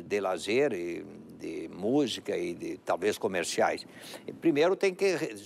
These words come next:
eh, registrar isso e solici-, e pedir uma solução ao condomínio, ao síndico.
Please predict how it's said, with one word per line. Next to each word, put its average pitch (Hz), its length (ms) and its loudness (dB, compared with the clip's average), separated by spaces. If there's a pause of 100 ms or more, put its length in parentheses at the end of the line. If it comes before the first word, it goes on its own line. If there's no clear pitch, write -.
(180)
eh, 107 340 0
registrar 123 580 2
isso 123 340 -2
e 165 60 -4
solici-, 156 420 -6
e 110 140 -4
pedir 110 320 -2
uma 139 160 2
solução 131 520 0 (260)
ao 160 260 4
condomínio, 143 600 0 (180)
ao 123 200 2
síndico. - 560 -4